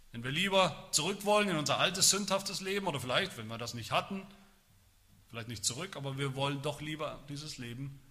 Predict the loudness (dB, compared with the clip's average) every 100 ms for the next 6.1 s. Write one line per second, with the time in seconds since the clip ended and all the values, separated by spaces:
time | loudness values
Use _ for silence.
0 | -20 -12 -8 -4 0 0 -2 -8 -10 -16
1 | -20 -20 -20 -20 -20 -20 -6 -6 -4 -8
2 | -10 -14 -12 -12 -14 _ _ _ _ _
3 | _ _ _ _ _ _ _ _ _ _
4 | -20 _ _ _ _ _ -20 -20 -20 -18
5 | -16 -12 -10 -8 -8 -8 -8 -8 -8 -8